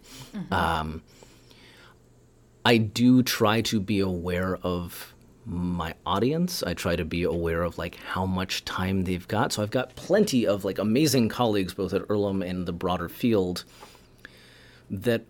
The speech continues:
Speaker 2: would not be as successful in this work simply because it's very hard to take knowledge about a thing and just boil it down into the kernel. Like, a lot of my colleagues flourish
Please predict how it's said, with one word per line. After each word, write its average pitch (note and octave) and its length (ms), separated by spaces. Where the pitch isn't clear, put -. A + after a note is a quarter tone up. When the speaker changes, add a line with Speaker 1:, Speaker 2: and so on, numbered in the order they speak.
Speaker 2:
would B2+ 220
not B2 200
be A#2+ 160
as G#2 240
successful F#2+ 680
in F2+ 160
this F2+ 180
work G2+ 640
simply C#3+ 360
because A2 720
it's A#2+ 200
very A2+ 580
hard A2+ 580
to - 140
take - 520
knowledge A2 540
about A2 200
a G#2 40
thing G2+ 440
and F2 140
just F#2+ 240
boil G#2+ 420
it G2+ 120
down G2 280
into F2+ 140
the F2+ 120
kernel. G#2+ 500
Like, A2 380
a G2+ 120
lot A#2 260
of A#2 60
my A2 140
colleagues G2 520
flourish G#2 960